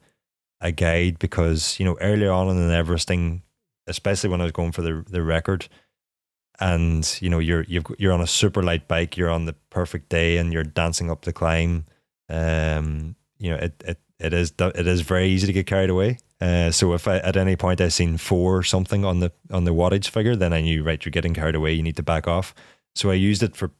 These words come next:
pacing it in, in that way. Um,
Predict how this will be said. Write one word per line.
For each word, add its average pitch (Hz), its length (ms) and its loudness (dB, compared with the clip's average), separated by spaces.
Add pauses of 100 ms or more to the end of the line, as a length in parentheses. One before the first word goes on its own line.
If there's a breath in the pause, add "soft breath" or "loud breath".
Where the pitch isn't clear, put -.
(600)
pacing 92 320 0
it 87 120 -4
in, 87 400 -2
in 87 200 0
that 85 240 0
way. 101 260 2 (400 soft breath)
Um, 85 800 0